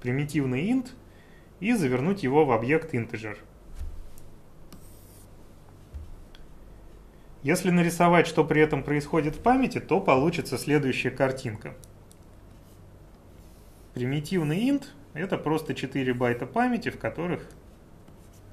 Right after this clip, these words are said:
лежит значение. Ссылочный интеджер — это ссылка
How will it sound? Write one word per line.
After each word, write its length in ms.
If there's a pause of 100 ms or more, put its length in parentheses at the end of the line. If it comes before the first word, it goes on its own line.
лежит 260
значение. 640 (1120)
Ссылочный 840
интеджер — 480 (960)
это 460 (420)
ссылка 840